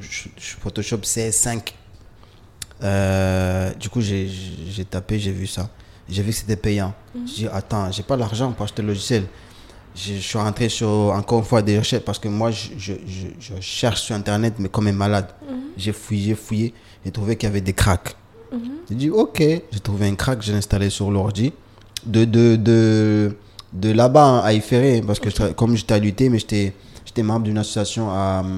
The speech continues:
Speaker 1: à Mekankona. Il y avait des ordi partout.
Speaker 2: Mhm.
Speaker 1: Du coup, là-bas, j'étais, comme j'étais, je faisais part de l'association, je pouvais utiliser l'ordi comme je veux. Et j'avais les clés. Du coup, j'ai resté là-bas jusqu'à cinq heures du mat. Parfois, je dormais là-bas.
Speaker 2: Ah, ah oui,
Speaker 1: Ah oui,
Speaker 2: d'accord.
Speaker 1: parfois, je dors là-bas, je me réveille.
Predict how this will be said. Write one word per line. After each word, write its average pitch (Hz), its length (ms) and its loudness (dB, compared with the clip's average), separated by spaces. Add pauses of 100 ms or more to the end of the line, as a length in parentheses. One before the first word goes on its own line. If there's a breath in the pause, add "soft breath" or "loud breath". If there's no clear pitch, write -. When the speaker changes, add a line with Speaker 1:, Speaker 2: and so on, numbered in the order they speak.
(320)
Speaker 1:
à 95 140 -2
Mekankona. 107 600 -2 (280 loud breath)
Il - 60 -6
y 95 40 -2
avait 101 180 0
des 104 180 0
ordi 107 300 -2
partout. 107 400 -4 (180)
Speaker 2:
Mhm. 277 200 -4
Speaker 1:
Du - 100 -4
coup, 117 120 -2
là-bas, 110 360 4
j'étais, 95 320 0
comme 107 260 -2
j'étais, 95 300 -4
je 90 100 -8
faisais 95 200 -2
part 98 160 -2
de 98 40 -2
l'association, 98 540 -2 (360 loud breath)
je - 80 -16
pouvais 101 180 -2
utiliser 104 300 0
l'ordi 104 300 0
comme 104 240 -2
je 98 80 -2
veux. 92 180 -4 (240)
Et 95 60 -6
j'avais 101 220 -2
les 101 120 0
clés. 101 300 -4 (400 soft breath)
Du - 80 -10
coup, 123 120 0
j'ai 107 80 4
resté 104 240 0
là-bas 104 320 2
jusqu'à 104 320 -2
cinq 117 260 -4
heures 110 100 0
du 107 100 -2
mat. 107 160 -2
Parfois, - 280 -2
je 98 60 -2
dormais 110 340 2
là-bas. 107 360 0
Speaker 2:
Ah, 294 280 -4
ah 277 140 -8
oui, 311 320 -4
Speaker 1:
Ah 117 120 6
oui, 139 180 10
Speaker 2:
d'accord. 113 140 0
Speaker 1:
parfois, 117 260 0
je 120 60 -2
dors 120 200 4
là-bas, 120 260 6
je 110 100 0
me 117 80 2
réveille. 113 420 2